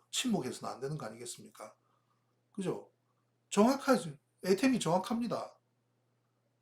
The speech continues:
응? 신속하잖아요. 넣으면 바로 그냥 돈 나오니까 뭐 은행 가서 기다릴 필요 없고 번호표 뽑고 기다릴 필요 없고, 예? 아침에 은행 문 열 때까지 기다릴 필요 없고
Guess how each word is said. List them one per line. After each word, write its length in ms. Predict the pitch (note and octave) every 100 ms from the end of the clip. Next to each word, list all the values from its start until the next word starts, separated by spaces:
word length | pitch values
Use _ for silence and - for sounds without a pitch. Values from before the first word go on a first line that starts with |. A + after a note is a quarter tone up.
| _ D3+
응? 140 | G3+ _
신속하잖아요. 880 | - D4+ C4+ - F3+ F#3+ D3+ A#2 - _ _ F3+
넣으면 320 | A3 F3+ C3
바로 260 | C3+ E3+
그냥 180 | F#3+ E3
돈 140 | C3+ B2
나오니까 420 | C3 B2+ A#2+ A#2
뭐 160 | C#3
은행 140 | F3+ F3
가서 200 | C#3 A2+
기다릴 420 | C#3 D3+ E3 D3
필요 220 | D3+ D#3
없고 520 | - - C#3+ D3+ C3
번호표 420 | - C#3+ F#3+ E3+ D#3+
뽑고 300 | F3+ F3 -
기다릴 320 | C3 D#3+ D#3+
필요 120 | E3
없고, 360 | D3+ C#3+ D3 - - - - -
예? 40 | D#3
아침에 480 | F3+ C3+ - E3
은행 560 | C#3+ C#3 E3+ G#3 G3 D3
문 100 | C#3+
열 140 | F3
때까지 320 | F3+ F#3 D3+ B2+
기다릴 340 | C3 D#3 D3+
필요 180 | - E3
없고 440 | - D3+ C#3+ -